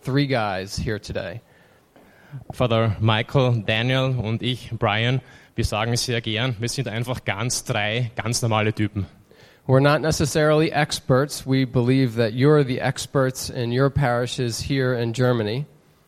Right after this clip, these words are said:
Speaker 2: Wir sind keine Experten. Wir glauben, dass ihr die Experten hier seid für eure Pfarrgemeinden hier in Deutschland.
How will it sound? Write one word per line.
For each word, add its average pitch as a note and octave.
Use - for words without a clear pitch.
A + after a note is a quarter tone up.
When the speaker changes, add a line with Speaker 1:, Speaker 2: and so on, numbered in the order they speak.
Speaker 2:
Wir A#2+
sind A#2+
keine C3
Experten. C3+
Wir A#2+
glauben, A#2
dass A#2+
ihr D3
die C#3+
Experten A#2
hier D3+
seid A2
für A#2
eure A2+
Pfarrgemeinden A2
hier G#2
in G#2
Deutschland. F#2